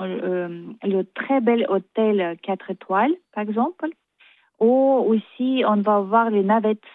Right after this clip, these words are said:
et, euh, un car qui, euh, qui peut vous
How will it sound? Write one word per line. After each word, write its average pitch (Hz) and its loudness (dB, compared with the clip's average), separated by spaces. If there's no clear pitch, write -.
et, 190 -2
euh, 180 -6
un 185 -2
car 185 0
qui, 180 -4
euh, 175 -6
qui 202 -4
peut 196 -8
vous 185 -2